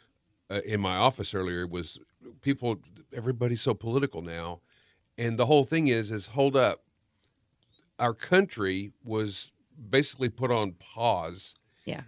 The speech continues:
Speaker 1: And so, like, when economists are on T V talking about, "Well, this is a recession," blah, blah, blah, blah, it's like, no, they don't really know for
Speaker 2: Mm-hmm.
Speaker 1: sure all this stuff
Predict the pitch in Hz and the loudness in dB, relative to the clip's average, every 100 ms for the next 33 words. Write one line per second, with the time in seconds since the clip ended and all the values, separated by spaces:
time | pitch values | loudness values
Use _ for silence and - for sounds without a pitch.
0 | - 135 180 160 147 139 123 - 147 156 | -6 -2 4 4 4 4 2 0 0 4
1 | 151 135 139 131 127 139 127 127 135 113 | 2 2 2 2 2 0 2 0 2 0
2 | 117 110 104 95 90 104 101 107 107 90 | 0 0 2 2 2 2 2 -2 -8 -12
3 | 90 90 - 135 120 110 110 107 95 104 | -12 -8 0 0 0 -6 -4 -6 -2 0
4 | 107 98 101 101 98 - 110 - 131 151 | 0 0 0 0 -2 -4 -4 -4 0 0
5 | - _ _ 135 165 190 147 160 151 107 | 0 _ _ 4 8 8 8 6 6 4
6 | 143 202 - _ _ _ _ - 156 156 | 4 4 2 _ _ _ _ -4 0 2
7 | 139 143 131 110 104 98 - 101 | 2 2 2 4 2 -4 -6 -6